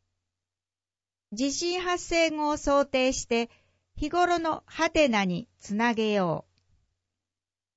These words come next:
正解者の中から抽選で三人にエルイーディーランタンをプレゼント。当選発表は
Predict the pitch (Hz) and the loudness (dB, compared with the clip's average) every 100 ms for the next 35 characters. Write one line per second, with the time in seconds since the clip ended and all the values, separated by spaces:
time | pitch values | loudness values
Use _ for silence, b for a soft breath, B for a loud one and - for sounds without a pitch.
0 | _ _ _ _ - - 370 370 392 381 | _ _ _ _ -4 2 2 4 4 4
1 | 320 240 214 240 247 220 185 170 170 - | 2 0 0 0 0 0 0 0 -2 -4
2 | - 320 330 339 320 285 277 285 b b | -4 -2 -2 0 0 2 0 -2 b b
3 | b - 330 339 339 320 233 180 175 _ | b 4 4 2 -2 -2 -2 -2 -6 _
4 | _ _ _ - 302 320 349 349 330 330 | _ _ _ 2 4 4 2 2 0 0
5 | 320 302 302 277 302 254 180 170 - _ | 2 2 2 0 0 2 2 0 -2 _
6 | - 285 302 247 196 160 175 143 - _ | 2 6 6 6 2 0 -6 -6 -8 _
7 | _ _ _ _ _ _ _ _ _ _ | _ _ _ _ _ _ _ _ _ _
8 | _ - 311 339 349 339 339 311 - - | _ 2 4 4 2 0 0 -2 -2 2
9 | 302 277 254 247 | 4 6 4 0